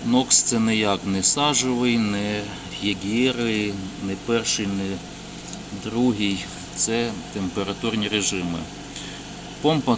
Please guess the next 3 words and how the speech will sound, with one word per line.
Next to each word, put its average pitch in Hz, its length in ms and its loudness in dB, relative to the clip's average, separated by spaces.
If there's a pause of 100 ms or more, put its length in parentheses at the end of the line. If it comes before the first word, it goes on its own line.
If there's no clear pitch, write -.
термостати, 113 1160 2 (560)
радіатори, 107 920 2 (1000)
олива. 117 760 6